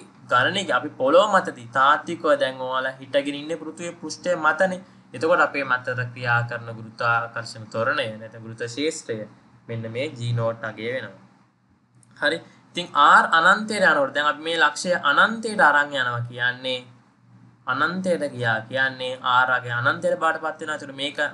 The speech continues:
අනන්තය බවට පත් වෙලා මොකද වෙන්නේ? ජී එම් බෙදීම අනන්තය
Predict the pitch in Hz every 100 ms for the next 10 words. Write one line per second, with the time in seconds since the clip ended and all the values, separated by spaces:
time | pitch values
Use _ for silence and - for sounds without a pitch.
0 | 135 151 190 185 165 135 123 120 120 -
1 | 123 120 117 - - _ 123 123 123 120
2 | 131 127 123 120 - _ 117 127 160 156
3 | 143 135 135 135 131 123 131 143 156 156